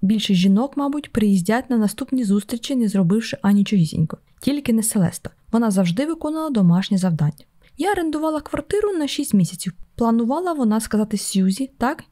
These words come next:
між іншим, у Макмахонс Пойнт.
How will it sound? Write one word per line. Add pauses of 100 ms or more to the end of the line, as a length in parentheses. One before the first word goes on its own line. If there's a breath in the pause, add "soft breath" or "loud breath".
(160)
між
іншим, (240 loud breath)
у (260)
Макмахонс
Пойнт.